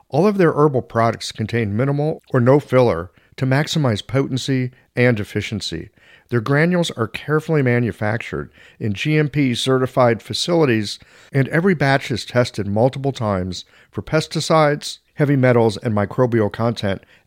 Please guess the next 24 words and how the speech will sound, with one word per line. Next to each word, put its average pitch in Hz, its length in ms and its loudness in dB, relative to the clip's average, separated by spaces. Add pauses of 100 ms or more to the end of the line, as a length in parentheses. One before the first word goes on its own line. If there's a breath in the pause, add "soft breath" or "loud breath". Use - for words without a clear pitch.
at 151 180 0
the 175 60 -4
manufacturer 151 880 0 (340 loud breath)
and 175 340 2
by 101 280 0
S 131 180 2
G 139 160 0
S 113 180 0
Laboratory, 123 680 0 (300 soft breath)
a - 80 -6
Swiss - 340 0
certification 139 840 -2 (160)
and 95 120 -8
inspection 117 520 -6
company. 80 460 -8 (380 soft breath)
For - 180 2
over 139 160 2
twenty 190 340 -2
years, 131 360 2
Blue 139 200 -2
Poppy 117 460 -2
has 107 280 -6
made 98 200 -4
quality 156 580 2